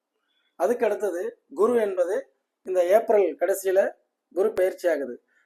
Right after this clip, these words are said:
ஒரு பஞ்சாங்கம் பதினாலாம் தேதி, இன்னொன்னு பதினேழாம் தேதி, இன்னொன்னு முப்பத்தொன்னாம் தேதி, நமக்கு அதெல்லாம் பிரச்சனையே இல்லை. எதுவாக இருந்தாலும் மே ஒண்ணுல இருந்து கணக்கு எடுத்துக்கோங்க. ஆக, மேச-, துலாம் ராசியை பொறுத்த வரைக்கும் நாம எட்டில் இந்த குரு வருவது என்ன செய்யும்?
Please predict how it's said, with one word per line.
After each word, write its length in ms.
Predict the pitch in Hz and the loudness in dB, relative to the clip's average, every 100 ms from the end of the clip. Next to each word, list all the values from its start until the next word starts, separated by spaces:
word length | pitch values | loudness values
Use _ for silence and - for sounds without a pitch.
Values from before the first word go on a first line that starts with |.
| _ | _
ஒரு 160 | 165 | -4
பஞ்சாங்கம் 460 | 180 190 202 202 190 | 0 2 2 0 -2
பதினாலாம் 400 | 190 196 190 185 | -4 0 0 0
தேதி, 260 | 190 190 - | -4 -10 -8
இன்னொன்னு 340 | 202 190 190 | -4 -2 -2
பதினேழாம் 500 | 185 175 190 196 190 | 0 0 2 2 2
தேதி, 260 | 185 190 202 | 0 -2 -2
இன்னொன்னு 340 | 185 190 190 180 | -4 -8 -12 -16
முப்பத்தொன்னாம் 500 | - 202 - 196 185 | -8 -6 -4 -2 -2
தேதி, 340 | 175 185 - _ _ _ _ _ _ | -2 -2 -4 _ _ _ _ _ _
நமக்கு 340 | - 196 202 196 | -4 -2 2 2
அதெல்லாம் 280 | 180 226 | 2 0
பிரச்சனையே 420 | - 175 196 196 196 | -2 -4 -4 -4 -4
இல்லை. 240 | 156 156 - _ _ _ _ _ | -6 -12 -18 _ _ _ _ _
எதுவாக 380 | 156 214 220 196 | -2 4 6 4
இருந்தாலும் 380 | 180 180 220 | 0 -4 -6
மே 160 | 180 196 | -4 -4
ஒண்ணுல 240 | 220 190 | -2 -2
இருந்து 220 | 185 175 - | -2 -4 -6
கணக்கு 320 | 175 190 175 | -8 -6 -6
எடுத்துக்கோங்க. 440 | 165 143 147 131 - _ _ _ _ _ _ | -10 -10 -10 -12 -14 _ _ _ _ _ _
ஆக, 480 | 175 190 156 220 - _ _ - | -2 0 0 -2 -8 _ _ -4
மேச-, 560 | 202 277 254 196 185 | -2 0 0 2 0
துலாம் 340 | 180 196 262 262 | 2 4 4 4
ராசியை 300 | 214 208 214 | 4 4 0
பொறுத்த 340 | 180 185 196 | -4 -2 -2
வரைக்கும் 420 | 170 151 180 220 _ _ _ _ | -2 -4 -8 -18 _ _ _ _
நாம 300 | 381 370 165 | -2 -2 2
எட்டில் 600 | 220 233 - 294 269 - _ _ _ _ _ _ _ _ | 2 2 2 -2 -4 -14 _ _ _ _ _ _ _ _
இந்த 320 | _ 208 196 151 | _ 0 0 2
குரு 200 | 220 269 | 2 6
வருவது 380 | 226 202 233 | 6 6 4
என்ன 200 | 196 190 | 2 0
செய்யும்? 340 | 202 - 269 | -6 -8 -10